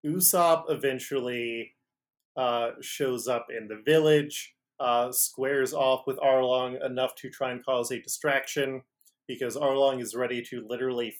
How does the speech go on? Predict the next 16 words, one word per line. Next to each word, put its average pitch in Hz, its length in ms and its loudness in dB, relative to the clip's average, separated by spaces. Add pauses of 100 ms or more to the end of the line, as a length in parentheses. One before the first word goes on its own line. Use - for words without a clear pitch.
flip 143 260 -4
the 123 120 -6
entire 123 520 -2
town 127 560 -4
upside 123 440 -4
down 120 320 -4
because, 107 540 -10 (420)
uh, 117 240 -2 (140)
Ginzo, 123 540 -2
who's 110 520 -8
the 117 80 -6
mayor, 110 580 -4 (580)
uh, 110 400 -2 (540)
has 117 300 -2
a 107 220 -10
sword, 165 760 0